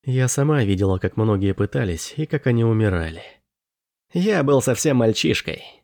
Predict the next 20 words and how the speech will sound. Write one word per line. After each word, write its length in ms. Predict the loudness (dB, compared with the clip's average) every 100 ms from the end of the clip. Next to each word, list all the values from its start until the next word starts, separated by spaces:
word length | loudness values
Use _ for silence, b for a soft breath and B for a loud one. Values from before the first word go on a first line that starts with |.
| _ _ _
продолжал 540 | 0 4 4 4 2
Шустрый, 520 | 2 0 -2 2 2 2
совершенно 580 | 0 0 0 0 2
не 120 | 2 2
заботясь 480 | 2 2 0 0
о 60 | 0
том, 240 | 2 0
что 180 | 0 -2
всем 280 | 0 2 2
наплевать. 760 | 2 2 2 0 -6 -18 -20 _ _ _ _ -6
"Не 180 | -2 -2
старше 380 | 0 0 2 4
Зеленого". 580 | 6 6 4 0 -8 -16 -20 _ _ _ _ _ _ -4
"Пошел 580 | -2 -2 0 2 2
ты, 160 | 0 -2
Шустрый!" 760 | 0 0 0 0 -4 -6 -10 _ _ _ _ _ _ _ _
Зеленый 540 | -2 2 4 4 4 4
держался 480 | 2 2 2 2
в 60 | -2
сторонке, 600 | 2 2 4 2 -4